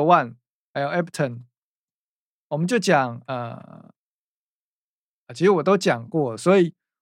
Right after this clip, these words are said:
我这一集就针对他问的问题来回答好了。比如说 Studio One 这套软体，哦，Studio One 软体多少钱？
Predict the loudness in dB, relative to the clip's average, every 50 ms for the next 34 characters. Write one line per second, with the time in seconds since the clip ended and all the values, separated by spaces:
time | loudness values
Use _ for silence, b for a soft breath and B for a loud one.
0 | _ _ -6 -4 -2 2 2 2 2 2 -2 -4 -2 0 0 0 0 0 0 0
1 | 0 0 2 2 2 2 2 0 2 2 2 0 -2 -2 -4 -6 -6 -6 -8 -12
2 | -14 -14 -10 -8 -8 -6 -6 -8 -8 -10 -8 -8 -8 -8 -8 -10 -12 -12 -12 -8
3 | -6 -4 -2 2 2 2 2 0 -4 -2 0 0 2 4 2 2 2 0 -4 -2
4 | -2 -2 -2 -4 -8 -12 -14 -16 -16 -18 -20 -20 _ _ _ _ _ _ _ _
5 | _ _ _ _ _ _ _ _ _ _ _ _ _ _ _ -20 -20 -20 -20 _
6 | _ _ _ _ _ _ _ _ _ _ _ _ _ _ _ _ _ _ _ _
7 | _ _ _ _ _ _ _ _ _ _ -16 -10 -6 -2 2 4 4 6 6 4
8 | 4 2 0 2 2 2 2 2 -2 -6 -14 -16 -20 -20